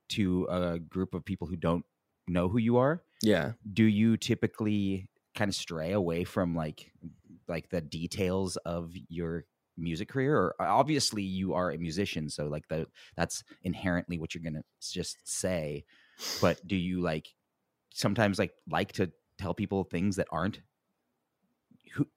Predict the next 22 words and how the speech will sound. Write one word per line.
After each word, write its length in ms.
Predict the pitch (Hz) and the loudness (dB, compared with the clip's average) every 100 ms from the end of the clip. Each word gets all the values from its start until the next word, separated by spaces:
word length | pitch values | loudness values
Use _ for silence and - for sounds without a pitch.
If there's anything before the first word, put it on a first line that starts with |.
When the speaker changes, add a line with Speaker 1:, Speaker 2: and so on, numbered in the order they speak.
| 95 | -2
Speaker 1:
like, 240 | 90 - _ _ _ - | -2 -2 _ _ _ -4
being 220 | 101 104 | 2 4
a 20 | |
musician 580 | 101 98 104 - 117 117 | 4 2 0 0 0 2
and 100 | 117 | 0
stuff 180 | - - | -2 -2
like 140 | 117 | 0
that? 180 | 113 110 | 2 4
Or 160 | 90 76 | 2 0
wh-, 200 | 76 - | -4 -4
or, 100 | 85 | -4
like, 120 | 80 | -2
when 100 | 85 | 2
you 120 | 127 127 | 4 6
introduce 300 | 131 131 123 | 6 4 2
Speaker 2:
Mm. 40 | |
Speaker 1:
yourself 240 | 117 101 104 | 0 -2 0
and 80 | |
they 60 | 87 | -2
don't 160 | 78 76 | -2 -2
know 80 | 87 | -2
anything? 300 | 98 113 | -2 -4